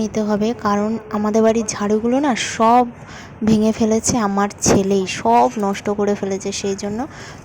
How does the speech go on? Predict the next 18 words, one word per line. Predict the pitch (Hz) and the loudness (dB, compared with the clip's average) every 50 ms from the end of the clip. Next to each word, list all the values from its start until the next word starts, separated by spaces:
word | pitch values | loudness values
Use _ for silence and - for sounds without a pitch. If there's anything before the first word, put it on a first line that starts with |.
| - 220 - | -4 -4 -2
ঝাড়ু | - 208 202 202 202 208 208 | 0 0 2 2 2 2 2
নিয়ে | 208 208 202 202 | 0 0 0 0
নিচ্ছি | 202 196 196 - - - 233 226 214 | -2 -2 -4 -4 -6 -4 -4 -4 -4
আমরা। | 196 196 196 202 240 330 - - - - - - - - - - - - - - - - - - - - - - - _ _ _ - - - - - - - - - - - - - - - - - - - - - - - - - - | -4 -4 -2 -2 -4 -4 -6 -10 -18 -20 -20 -20 -20 -20 -20 -20 -20 -20 -20 -20 -20 -20 -20 -20 -20 -20 -20 -20 -20 _ _ _ -20 -20 -20 -20 -20 -20 -20 -20 -20 -20 -20 -20 -20 -20 -20 -20 -20 -20 -20 -20 -20 -20 -20 -20 -10 -4
তো | - 262 254 247 | 2 4 4 6
এই | 240 226 226 | 4 4 4
যে | 240 240 | 4 4
এটা | 233 240 240 233 - | 4 4 2 0 0
কিনলাম, | 233 226 220 220 233 226 226 226 220 | 0 0 0 2 2 2 2 2 2
এটা, | 208 233 220 220 226 220 | 2 2 2 2 2 0
আহ, | - - - - - 214 214 202 202 202 202 202 202 202 | -2 -6 -10 -8 -4 -2 0 0 0 0 0 0 0 0
নিয়েছে | 208 202 208 208 208 - - 214 - | 0 0 0 -2 -2 -2 -4 -4 -2
পঞ্চাশ | 202 196 196 196 - 208 - - 208 | -4 -4 -4 -4 -6 -6 -6 -4 -6
টাকা, | 202 - - 202 208 - - - 214 208 202 202 | -6 -4 -4 -4 -4 -4 -4 -2 -2 0 0 0
আর | 202 202 202 202 208 - - - - - - - - - - - - - - - 220 214 | 0 0 -2 -4 -6 -10 -14 -18 -18 -18 -18 -18 -18 -18 -18 -20 -20 -16 -10 -4 -2 0
অনেকগুলো | 214 214 226 226 220 214 226 233 233 220 196 190 | 0 2 0 0 0 0 0 2 2 2 2 2
দামও | 196 185 190 202 214 220 220 220 220 214 | 2 2 2 2 0 0 0 0 0 0
অনেক | 208 208 214 220 | 0 0 -2 -4